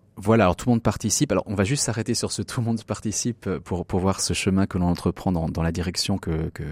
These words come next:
et le but que l'on, que l'on envisage. En fait, c'est, c'est à la fois ancien et à la fois nouveau, euh, cette, cette synodalité. À tel point que, justement, le, le,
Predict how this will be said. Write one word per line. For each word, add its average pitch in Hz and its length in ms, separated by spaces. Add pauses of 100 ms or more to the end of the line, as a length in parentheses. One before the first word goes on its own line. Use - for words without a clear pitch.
(140)
et - 220
le 78 120
but 107 260
que - 100
l'on, 78 160
que 92 120
l'on 82 140
envisage. 87 500 (580)
En - 80
fait, - 380 (120)
c'est, 92 560 (240)
c'est - 200
à 107 40
la 123 120
fois 131 240
ancien 151 500
et 104 140
à - 20
la 101 100
fois 135 220
nouveau, 123 540
euh, 78 580
cette, - 240
cette - 460
synodalité. 101 760 (380)
À - 80
tel 110 180
point 151 440 (160)
que, 98 440
justement, 123 440
le, 92 120
le, 85 140